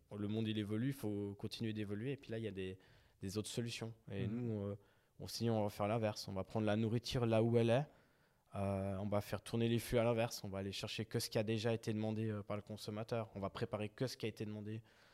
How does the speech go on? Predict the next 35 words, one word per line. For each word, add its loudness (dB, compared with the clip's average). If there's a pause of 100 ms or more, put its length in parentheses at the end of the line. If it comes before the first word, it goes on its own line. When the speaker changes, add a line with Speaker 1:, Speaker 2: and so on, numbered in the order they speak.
(160)
Speaker 1:
par -4
le -2
consommateur. -6 (500)
Euh, -2 (800)
on -6
va 2
présélectionner 0
ce -6
qui -8
fait 0
sens 2
dans 2
la 2
saison. -4
Enfin, -8
je -10
vais, -8 (220)
je, -20 (1160)
et, 4
euh, 0 (920)
et 0
rien 2
qu'en 2
faisant -2
ça, 0
en 2
inversant 0
les... 0
tous -12
ces -6
flux, -12
bah, -4
tu -12 (680)
t'évites, -8
euh, -8